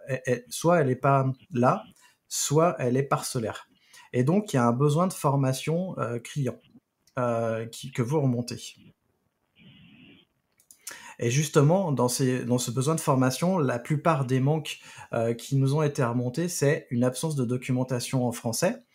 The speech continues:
euh, puisque évidemment on s'adresse à des francophones. Euh, un embarquement difficile, euh, et un début en fait pour commencer à utiliser la forge logicielle,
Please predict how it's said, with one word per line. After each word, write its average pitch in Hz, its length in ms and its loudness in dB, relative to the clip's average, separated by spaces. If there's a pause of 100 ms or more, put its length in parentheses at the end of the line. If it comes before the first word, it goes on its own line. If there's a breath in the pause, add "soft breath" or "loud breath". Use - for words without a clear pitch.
(420 loud breath)
euh, 107 200 0
puisque - 240 -12
évidemment 104 480 -2
on 147 40 -2
s'adresse 123 580 -4
à 113 300 0
des 113 100 -4
francophones. 143 640 -2 (640 loud breath)
Euh, 117 160 4 (100)
un 156 140 6
embarquement 175 600 4
difficile, 151 540 0
euh, 127 120 6
et 131 160 4
un 135 80 6
début 165 460 2
en 139 120 4
fait 160 360 -2
pour 123 120 -8 (100)
commencer 190 720 6
à 123 160 4
utiliser 135 480 -2
la 123 140 4
forge 143 300 0
logicielle, 131 680 -2